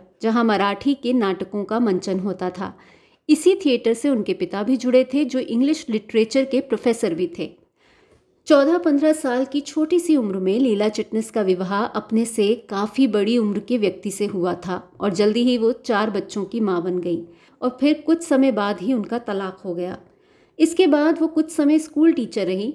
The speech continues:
लेकिन तीस के दशक में अपने चार बच्चों की परवरिश के लिए वो मुंबई आ गईं। फिल्मों में छोटी-छोटी भूमिकाओं से शुरू करके उन्होंने प्रयोग के तौर पर स्टंट फिल्में भी की,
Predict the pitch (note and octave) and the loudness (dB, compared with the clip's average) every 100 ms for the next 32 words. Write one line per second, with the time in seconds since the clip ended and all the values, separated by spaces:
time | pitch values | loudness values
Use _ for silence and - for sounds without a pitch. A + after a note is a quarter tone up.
0 | - A3 B3+ B3 - C4 D#4 - B3+ G#3 | -2 -2 0 -4 0 2 2 2 0 0
1 | B3+ B3 A#3+ A3+ A3+ A3+ A#3 - A3 A3 | 0 -2 0 0 0 -4 -4 -2 0 2
2 | B3+ G3+ G3+ A#3+ A#3+ A#3 G3 F3+ G3 G3+ | 2 0 -2 -4 -2 -4 -2 -2 -2 -2
3 | - A#3 F#3+ G#3 G#3 G#3 G3 F#3 F#3+ F#3+ | -2 -2 0 0 0 0 0 0 0 0
4 | F#3+ F#3 F3+ - - _ _ _ _ _ | -2 -2 -2 -4 -16 _ _ _ _ _
5 | _ _ _ _ _ - D#4+ F#4 F#4 D#4+ | _ _ _ _ _ 4 6 8 6 6
6 | E4 - D#4 E4 E4 E4 D#4+ C4 C4 C4+ | 6 2 0 0 0 2 0 2 0 0
7 | C4+ C#4+ C#4+ C#4+ - B3 C4+ A#3 G#3+ B3+ | 0 0 0 -2 0 -2 0 0 -2 0
8 | C4+ A#3+ B3 C4+ - G3+ A3 C#4 - C#4 | 0 2 2 0 0 0 2 0 -2 -2
9 | B3 G#3+ - A3+ A#3+ - C4 C#4 - G#3+ | 0 0 0 -4 -4 0 2 2 0 -2
10 | G3+ F3 F#3 - F3+ | -2 -4 -6 -8 -12